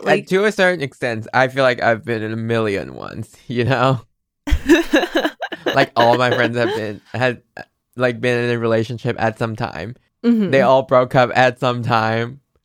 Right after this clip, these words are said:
Speaker 1: I have heard a million <laughs> broke up stories already.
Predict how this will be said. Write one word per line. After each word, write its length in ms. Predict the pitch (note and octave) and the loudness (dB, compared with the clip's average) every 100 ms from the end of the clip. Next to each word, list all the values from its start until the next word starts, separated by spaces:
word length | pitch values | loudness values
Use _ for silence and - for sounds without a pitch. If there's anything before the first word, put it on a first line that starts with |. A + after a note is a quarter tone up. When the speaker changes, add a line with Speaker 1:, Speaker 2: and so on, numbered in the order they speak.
| _ - | _ 0
Speaker 1:
I 180 | B2+ | 2
have 300 | B2+ B2+ B2 | 4 2 2
heard 240 | A#2 B2 A#2+ | 2 2 2
a 100 | B2 | 0
million 800 | A#2+ A#2+ C3 D3 B2+ A#2+ A#2+ B2 - | 0 2 2 2 2 0 -4 -12 -6
<laughs> 60 | |
broke 240 | A2 A2 A#2 | -2 -2 -4
up 100 | G#2+ | -6
stories 480 | - G#2 A2 A2 | -6 -4 -2 -2
already. 640 | A2+ A2 A2+ A2+ A#2+ B2 | -2 0 0 0 -2 -4